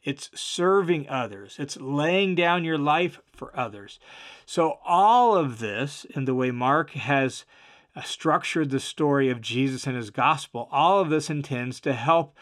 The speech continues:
the original readers and us see that the gospel of Jesus, the Son of God, is a call to self-lowering, self-giving love for others.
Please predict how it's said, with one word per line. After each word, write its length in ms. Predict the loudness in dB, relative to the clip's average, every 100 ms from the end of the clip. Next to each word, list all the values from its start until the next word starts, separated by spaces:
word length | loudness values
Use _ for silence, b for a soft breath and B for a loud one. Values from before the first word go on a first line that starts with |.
| B B -2
the 100 | 0
original 460 | 4 2 2 2
readers 500 | 2 2 2 0 -2 -4
and 320 | 0 0 -2
us 400 | 0 2 0 -4 -12
see 720 | -12 -2 0 0 0 -6 -6 B B B B
that 160 | -6 -2
the 100 | -2
gospel 720 | 2 2 2 0 0 2 4
of 180 | 0 -2
Jesus, 560 | -2 0 0 -2 -8 -6
the 160 | -6
Son 320 | -4 -2 0 0
of 160 | -2
God, 540 | 0 2 2 -4 -10 -14 B B
is 320 | -2 0 0 -2
a 180 | -2 -2
call 720 | -4 0 4 4 4 2 0
to 220 | -2 -2
self-lowering, 1120 | -2 -2 2 4 2 0 0 2 0 -4 -8 -14 b b
self-giving 960 | -12 -6 2 4 2 2 0 2 0 0
love 280 | 2 0 -2
for 180 | -2 0
others. 440 | -2 -6 -20